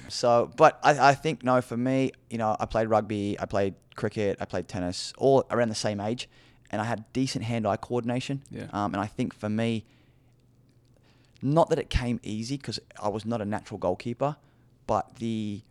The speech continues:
Speaker 2: want to push myself to be better at that particular position kind of stuck with me, you know, and I think, again, as it goes on, you know,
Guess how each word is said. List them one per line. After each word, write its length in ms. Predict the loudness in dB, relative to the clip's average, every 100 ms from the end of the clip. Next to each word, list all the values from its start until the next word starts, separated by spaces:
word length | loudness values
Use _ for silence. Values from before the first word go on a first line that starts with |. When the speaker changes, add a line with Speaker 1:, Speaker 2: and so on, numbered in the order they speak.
| -12
Speaker 2:
want 480 | 0 2 2 -6 -12
to 380 | -8 -4 -2 -4 -6
push 300 | -2 -2 -2
myself 480 | -4 -4 -2 -2 -4
to 80 | -10
be 120 | -12
better 540 | -2 -2 0 -2 -2 -4 _ _ _
at 200 | -6 -2
that 240 | -2 -2
particular 320 | -8 -10 -10 -10
position 520 | -8 -6 -6 -6 -8
kind 240 | -6 -6
of 60 | -6
stuck 320 | -4 -4 -4
with 100 | -8
me, 140 | -10 -12 _ _ _
you 120 | -4
know, 180 | -2 -2
and 80 | -2
I 140 | -4
think, 280 | -4 -8 -8
again, 420 | -6 -4 -4 -6 -10 _ _ _
as 280 | -12 -6 -4
it 100 | -2
goes 260 | -2 -2 -2
on, 340 | -2 -2 -4
you 80 | -4
know, 260 | -4 -4